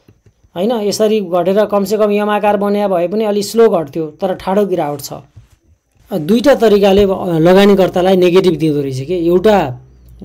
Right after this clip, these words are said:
एक, एक दुई वर्ष डिभिडेन्डमा प्रभाव पर्ने, होइन। पाँच अर्बको कम्पनी बन्नु छ, हामीलाई बोनस दिएर, राइट दिएर पुर्याए पो राम्रो त। दुईटा कम्पनी साढे दुई अर्ब, साढे दुई अर्बको मर्ज भइदियो भने त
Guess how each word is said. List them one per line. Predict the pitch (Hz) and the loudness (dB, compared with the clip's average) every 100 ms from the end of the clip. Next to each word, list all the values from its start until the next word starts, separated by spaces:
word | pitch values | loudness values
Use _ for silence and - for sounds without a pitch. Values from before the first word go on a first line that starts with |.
| - - | -20 -10
एक, | 240 196 202 | 0 2 4
एक | 226 214 | 4 4
दुई | 190 220 | 4 2
वर्ष | 214 190 | 2 0
डिभिडेन्डमा | 156 165 170 170 170 147 156 143 135 131 _ _ _ _ _ _ 254 254 - | -2 0 0 0 0 -2 -8 -8 -12 -18 _ _ _ _ _ _ -20 -14 -2
प्रभाव | 180 170 | 0 0
पर्ने, | 165 156 170 240 _ _ _ _ _ - | -2 -6 -6 -8 _ _ _ _ _ -8
होइन। | 185 233 | -4 -2
पाँच | - 220 214 | -2 -2 0
अर्बको | 233 220 226 226 | 2 2 2 2
कम्पनी | 214 208 214 | 0 0 0
बन्नु | 208 208 208 202 | 0 0 0 -2
छ, | 233 | -4
हामीलाई | 233 147 160 196 | -6 -6 -2 -2
बोनस | 185 202 214 175 | 0 2 0 -2
दिएर, | 196 196 202 | 0 2 2
राइट | 190 190 175 | 2 0 0
दिएर | 196 202 | 0 0
पुर्याए | 196 190 190 190 | 0 0 0 0
पो | 202 262 226 - - | -2 -2 -4 -8 -10
राम्रो | 175 175 165 156 | -4 -2 -2 -4
त। | 147 - _ _ _ _ - | -12 -16 _ _ _ _ -8
दुईटा | 165 226 214 226 | 0 2 2 2
कम्पनी | 220 214 220 220 196 | 2 0 2 2 2
साढे | 175 208 208 | 0 0 2
दुई | 214 220 | 4 4
अर्ब, | 214 226 | 4 0
साढे | 214 208 208 | 0 0 2
दुई | 208 208 | 2 2
अर्बको | 208 202 202 | 2 0 0
मर्ज | 202 202 190 | 2 0 0
भइदियो | 180 170 190 | 0 2 2
भने | 180 147 165 | 2 -2 -6
त | 190 | -8